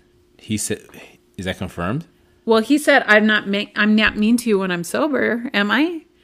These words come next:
Speaker 2: So he was apologizing 'cause he was acting that way when he was drunk, 'cause
Speaker 1: Okay,
Speaker 2: he
Speaker 1: so
Speaker 2: was drinking.
Speaker 1: he was drinking at home.
Speaker 2: Which prompted her to confront him about the drinking.
Speaker 1: With, okay. Um, okay, so he was drinking as well, but she
Speaker 2: But not together.
Speaker 1: No, th-, they weren't together. She was, uh,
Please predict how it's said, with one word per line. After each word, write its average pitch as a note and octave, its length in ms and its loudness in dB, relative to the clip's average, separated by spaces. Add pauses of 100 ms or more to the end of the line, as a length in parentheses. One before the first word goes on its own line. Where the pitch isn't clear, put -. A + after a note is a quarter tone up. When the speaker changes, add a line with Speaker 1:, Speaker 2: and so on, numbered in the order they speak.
(580)
Speaker 2:
So A3 180 2
he G#3+ 140 2
was G#3+ 120 0
apologizing G3 840 0
'cause F#3+ 260 -6
he G3 80 -4
was F#3 120 -4
acting F#3 280 -2
that F3 160 -4
way F3+ 100 -4
when F3 160 -6
he F#3 100 -8
was E3+ 140 -8
drunk, A#3+ 240 -4
'cause - 120 -8
Speaker 1:
Okay, G3 80 -4
Speaker 2:
he F#3+ 40 0
Speaker 1:
so F#3 60 -2
Speaker 2:
was F#3 100 -4
drinking. - 480 -2
Speaker 1:
he F#2+ 60 -6
was F#2 100 -8
drinking G2+ 260 -2
at A2 140 0
home. G2+ 500 -4 (260)
Speaker 2:
Which G3+ 180 -2
prompted G3 320 -2
her F#3+ 140 -2
to F3+ 80 -2
confront F#3+ 360 -4
him F#3 140 -6
about F3 260 -6
the F#3+ 80 -6
drinking. - 460 -2 (340)
Speaker 1:
With, E2 220 -12
okay. D2 380 -12 (460)
Um, F2+ 580 0 (200)
okay, G2+ 160 -6
so G2 100 -6
he F#2+ 140 -6
was F#2 140 -6
drinking F#2+ 320 -10
as E2+ 180 -10
well, E2 400 -6
but E2 180 -12
she G2 420 -6 (140)
Speaker 2:
But G3 120 -4
not F#3 200 -6
together. - 460 -12
Speaker 1:
No, G#2+ 260 0
th-, F#2 160 -10
they G#2 120 -2
weren't G2+ 220 -2
together. D#2+ 400 -10
She - 180 -12
was, F2+ 240 -10
uh, E2 340 -6